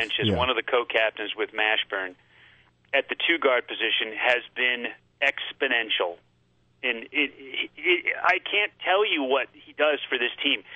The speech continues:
Speaker 1: He has become a true stat sheet filler. He is a willing and capable passer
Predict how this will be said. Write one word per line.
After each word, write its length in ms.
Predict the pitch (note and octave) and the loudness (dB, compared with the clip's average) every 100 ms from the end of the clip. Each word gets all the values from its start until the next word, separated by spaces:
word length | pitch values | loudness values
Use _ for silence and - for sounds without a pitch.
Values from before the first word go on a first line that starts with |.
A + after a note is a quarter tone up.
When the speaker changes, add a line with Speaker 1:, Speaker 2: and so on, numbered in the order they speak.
| - - - | -12 -12 -6
Speaker 1:
He 140 | E3+ E3+ | 2 2
has 100 | C#3+ | 2
become 480 | D#3 D3 D#3 C#3+ C#3 - _ _ _ | -2 2 2 2 -2 -12 _ _ _
a 120 | D3 C3+ - | -2 -2 0
true 220 | G3 A3 A3+ - | 2 2 0 0
stat 260 | - D#3+ D#3+ - | 2 2 2 -2
sheet 180 | C3+ B2+ - | -4 -6 -2
filler. 360 | C3+ B2 C#3 D#3 _ _ _ _ _ _ _ _ _ | 0 2 0 -2 _ _ _ _ _ _ _ _ _
He 140 | - | 0
is 140 | D#3+ C3+ | 0 2
a 180 | C3+ A#2+ G#2 _ G3 | 0 0 -8 _ 0
willing 380 | A#3 F3+ C3 | 2 4 2
and 140 | A#2+ G#2+ | -2 0
capable 460 | E3+ E3 C#3+ B2 | 2 2 -2 -4
passer 720 | - D3 C3+ C3+ - C3 C3 | -2 2 2 2 0 0 0